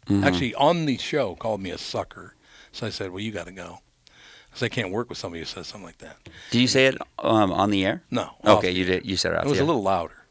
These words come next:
Speaker 1: Okay.
Speaker 2: <laughs> when I said it.
Speaker 1: <laughs>
Speaker 2: And then there was one that, that kept talking about wanting their own show. "I want my own show. I want my own show." And I finally went and said,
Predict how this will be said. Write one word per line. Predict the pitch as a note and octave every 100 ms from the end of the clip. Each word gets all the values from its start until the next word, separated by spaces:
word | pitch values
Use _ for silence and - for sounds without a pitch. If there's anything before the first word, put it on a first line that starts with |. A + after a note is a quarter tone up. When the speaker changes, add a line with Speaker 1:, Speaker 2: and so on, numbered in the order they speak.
| _ - -
Speaker 1:
Okay. | F#2+ - F2+
Speaker 2:
<laughs> | - - C3
when | -
I | D3
said | C#3 A#2 G#2+ B2 - A2+
it. | - -
Speaker 1:
<laughs> | - - - B2+
Speaker 2:
And | B2
then | C3 B2+
there | A#2
was | G#2+
one | A2+ C3 C3 C3 -
that, | A2 G#2 B2 A#2
that | G#2 -
kept | A#2+ - -
talking | A2+ G#2
about | G2 F#2+
wanting | G#2+ G#2
their | G2 G2
own | G2
show. | - B2+ G#2
"I |
want | G#2 A#2
my | G#2+ G#2
own | G2+
show. | - G#2+ G2
I |
want | G2 F#2+
my |
own | F2+ F#2
show." | F3
And | E3
I | B2
finally | C#3 C#3 B2
went | G#2
and |
said, | - A2+